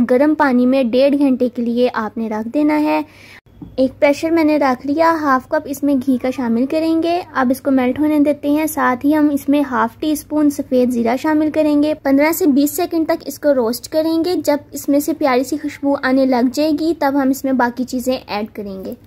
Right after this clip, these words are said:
एक छोटा प्याज लेकर इसको बारीक कट कर लिया। अब इसको घी में शामिल करेंगे। आपने इसको लाइट ब्राउन करना है, ज़्यादा डार्क ब्राउन की तरफ लेकर नहीं जाएंगे।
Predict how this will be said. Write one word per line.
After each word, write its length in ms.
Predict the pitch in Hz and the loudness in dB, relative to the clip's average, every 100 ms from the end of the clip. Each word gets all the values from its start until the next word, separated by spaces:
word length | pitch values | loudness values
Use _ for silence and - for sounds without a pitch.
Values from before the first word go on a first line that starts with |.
| - - | -10 0
एक 160 | 285 | 0
छोटा 280 | - 320 330 | 2 2 2
प्याज 340 | 330 302 277 302 | 2 2 4 4
लेकर 340 | 277 247 311 | 2 2 -2
इसको 260 | 320 - 320 | -6 -4 -2
बारीक 340 | 240 269 285 | 0 -2 -2
कट 180 | 254 220 | -6 -4
कर 180 | 302 311 | -2 0
लिया। 300 | 320 330 349 | 0 2 2
अब 240 | - 285 | 2 0
इसको 200 | 285 320 | -2 -2
घी 220 | 262 269 262 | -2 0 0
में 140 | 269 | 0
शामिल 360 | 269 247 226 240 | -2 -4 -4 -2
करेंगे। 440 | 277 294 294 320 | 0 2 2 0
आपने 420 | - 277 277 294 | 0 0 2 0
इसको 240 | 311 - 320 | -2 -2 0
लाइट 300 | 277 240 240 | 0 0 0
ब्राउन 300 | 233 311 320 | 0 0 0
करना 280 | 311 277 269 | 0 2 2
है, 200 | 294 311 311 | 0 -2 -4
ज़्यादा 320 | 254 247 285 | 0 0 2
डार्क 380 | 262 269 269 262 | 0 2 0 -2
ब्राउन 260 | 311 320 320 | -4 -2 -2
की 80 | 320 | -2
तरफ 240 | 320 302 | -4 -2
लेकर 280 | 294 277 294 | -2 -2 -2
नहीं 300 | 277 240 262 | 0 0 0
जाएंगे। 520 | 302 302 311 320 370 | 0 0 0 0 -4